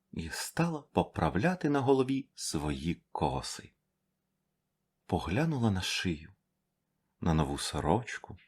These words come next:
вишиту шовком. І тонке почуття самовдоволення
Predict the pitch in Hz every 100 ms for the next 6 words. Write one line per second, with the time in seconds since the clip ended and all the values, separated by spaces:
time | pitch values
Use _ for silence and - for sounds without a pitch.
0 | _ _ 80 82 80 87 - 80 - 82
1 | - - 76 73 _ _ _ _ _ _
2 | _ _ _ _ _ _ _ _ _ _
3 | - 87 76 69 - 135 - _ _ _
4 | _ _ _ _ - - 104 - - 175
5 | - 131 110 90 80 73 76 65 62 57
6 | 62